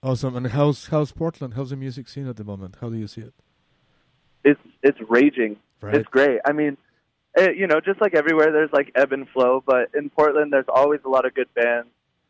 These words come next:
Speaker 2: I mean, there's almost too many good bands. Like, everybody plays in three or four bands and is playing multiple shows a week. There's a ton of venues. There's a lot of, like, venue venues, and then there's a lot of D I Y, sp-, uh, you know,
Speaker 1: Yeah.
Speaker 2: D I Y spaces, mostly, mostly houses.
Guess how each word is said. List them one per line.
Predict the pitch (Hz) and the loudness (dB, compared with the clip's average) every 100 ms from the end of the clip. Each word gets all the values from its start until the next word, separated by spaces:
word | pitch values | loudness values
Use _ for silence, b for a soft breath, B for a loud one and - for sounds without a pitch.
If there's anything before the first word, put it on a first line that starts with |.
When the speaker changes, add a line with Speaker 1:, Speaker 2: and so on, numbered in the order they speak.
| _ | _
Speaker 2:
I | 135 | -4
mean, | 139 135 | 0 2
there's | 139 143 | 0 2
almost | 170 156 139 _ _ | 0 0 -2 _ _
too | 156 | -8
many | 160 135 110 | -4 -4 -2
good | 110 107 | -4 -2
bands. | 113 104 107 | -2 -2 -4
Like, | 113 110 _ _ _ - | -2 -2 _ _ _ 0
everybody | 143 143 131 131 123 | 2 2 0 0 0
plays | - 123 123 | 0 0 0
in | 120 117 | -4 -8
three | 127 120 | -2 0
or | 120 | 0
four | 127 120 | 2 0
bands | 120 117 117 117 - | 2 0 0 -4 -8
and | - 117 113 | -2 0 -2
is | 113 _ - | -8 _ 0
playing | 120 117 117 | 0 0 -4
multiple | 117 _ 120 113 | -8 _ -2 0
shows | 127 117 120 | 2 2 -2
a | |
week. | 110 117 117 - | -6 -4 -4 0
There's | 120 120 | 0 2
a | 120 131 | -2 0
ton | 127 | 0
of | 131 | 0
venues. | 127 127 131 131 127 127 _ _ _ _ - | 0 -2 0 0 0 -2 _ _ _ _ 0
There's | 180 185 | 2 4
a | |
lot | 196 196 | 2 2
of, | 202 | 2
like, | 175 156 - | 2 0 -2
venue | 165 175 175 170 | -6 -4 -4 0
venues, | 165 170 175 175 170 | 0 0 0 0 0
and | 151 | 0
then | 160 | 0
there's | 202 190 | 0 0
a | 175 | 2
lot | 156 156 | 2 2
of | 147 - | 0 -2
D | 135 | 2
I | 135 | 2
Y, | 123 131 151 | 2 0 0
sp-, | _ - - 151 | _ -20 -8 0
uh, | 151 | 0
you | 151 | 2
know, | 135 127 _ 131 | 0 0 _ -6
Speaker 1:
Yeah. | 110 | 2
Speaker 2:
D | |
I | 175 | 4
Y | 165 165 | 4 2
spaces, | - 160 160 156 | 0 -6 -4 -4
mostly, | 180 208 202 147 - | -2 0 0 0 2
mostly | 180 196 147 | 0 0 -2
houses. | 135 117 127 156 | 0 0 0 -6